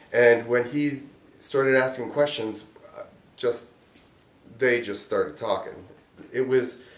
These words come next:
the first person that talked, first alien talked was Dizdu. And he was, he is in the saucer that's around the earth right now. So Lakesh didn't come till later, but he's more colorful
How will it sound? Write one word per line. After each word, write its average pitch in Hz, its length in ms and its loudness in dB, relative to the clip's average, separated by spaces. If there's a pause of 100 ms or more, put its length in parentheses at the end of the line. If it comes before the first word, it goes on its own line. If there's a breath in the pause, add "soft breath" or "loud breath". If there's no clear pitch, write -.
(220 loud breath)
the 117 80 -6
first 160 280 6
person 147 360 0
that 120 120 0 (360)
talked, 120 400 -2 (180)
first 120 320 -6
alien 110 460 -4
talked 98 400 -4
was 92 340 -8 (160)
Dizdu. 98 480 -12 (960 soft breath)
And 104 140 -8
he 120 240 -12
was, 110 300 -4 (100)
he 139 160 -6
is 127 180 0
in 117 420 0
the 107 80 -6
saucer 104 540 -2
that's 98 240 -8
around 90 300 -10
the 80 120 -14
earth - 300 -12
right - 200 -14
now. - 180 -20 (180)
So - 180 -20 (840 loud breath)
Lakesh 151 440 -8
didn't 147 260 -2
come 135 300 0
till 123 320 0
later, 113 400 2
but 101 160 -4
he's 143 320 -4
more 135 280 2
colorful 98 680 -4